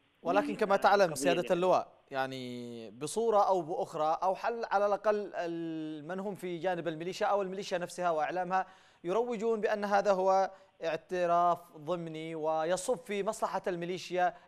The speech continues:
Speaker 1: إيقاف معركة الحديدة. الآن وصل ال-، ال-، السفير الفرنسي ليتفاوض معهم،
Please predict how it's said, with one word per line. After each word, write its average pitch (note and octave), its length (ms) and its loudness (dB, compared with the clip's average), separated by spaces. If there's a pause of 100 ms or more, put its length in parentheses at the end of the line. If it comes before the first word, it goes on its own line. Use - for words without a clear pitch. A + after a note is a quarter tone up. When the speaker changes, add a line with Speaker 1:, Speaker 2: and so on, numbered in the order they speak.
Speaker 1:
إيقاف F3+ 360 2
معركة E3+ 420 -4
الحديدة. F3 640 -2
الآن F3+ 280 -2
وصل F3 400 -2 (300)
ال-، E3+ 280 -2
ال-، E3 160 -2
السفير F3 320 -4
الفرنسي E3+ 340 -4
ليتفاوض E3+ 520 0
معهم، G3+ 360 0